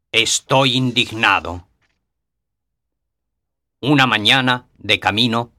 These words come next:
nos damos cuenta de que una docena de jinetes nos están pisando los talones. Oigo silbar las balas, pero cuando uno está delante de una mujer,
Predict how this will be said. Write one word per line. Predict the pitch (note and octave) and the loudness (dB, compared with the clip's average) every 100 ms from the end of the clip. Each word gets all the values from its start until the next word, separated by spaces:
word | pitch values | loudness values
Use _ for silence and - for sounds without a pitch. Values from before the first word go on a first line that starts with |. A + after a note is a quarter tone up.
| _ _ _ _ _ | _ _ _ _ _
nos | G2+ G2+ G2+ | -6 -4 0
damos | B2+ C3 A#2+ | 2 2 -2
cuenta | - C#3+ C#3+ C3 C3+ | 0 2 2 0 0
de | A#2+ | 0
que | A#2+ A2 | -2 -2
una | C3 B2 | 2 2
docena | G#2+ G2 B2+ A#2 | 0 -4 -4 -2
de | G#2 | -2
jinetes | G2+ G#2 A#2 C3 B2+ - | -4 -4 -2 -2 -2 -4
nos | A2+ A2 | -4 -4
están | G2+ - B2+ A2+ | -4 -2 -2 -2
pisando | A2 - A#2+ B2 A#2+ | -4 -2 0 0 0
los | G#2+ - | -2 -4
talones. | A2 G2+ F#2+ E2+ D#2+ - - _ _ _ _ _ _ _ _ _ _ _ - | -4 -2 -4 -6 -10 -12 -12 _ _ _ _ _ _ _ _ _ _ _ 0
Oigo | B2+ C#3 B2+ C3 | 2 2 2 0
silbar | - A2+ F#2+ B2 A#2 | 0 -2 0 0 0
las | G2+ | -4
balas, | G2+ A#2+ B2 A#2 | 0 0 2 -2
pero | - A#2+ A2 | -2 -2 -2
cuando | - B2 A2+ A2 G#2+ G#2+ - | 0 -2 -2 -2 -2 -2 0
uno | D3+ D3+ A#2+ | 2 4 2
está | G#2+ - C3 B2 | -2 -2 0 0
delante | A#2 A#2 B2 A2 G#2 | 0 0 -2 -4 -6
de | A2+ | -4
una | A#2+ | -4
mujer, | G#2 F#2 - B2 A#2 | -4 -6 -2 -2 -2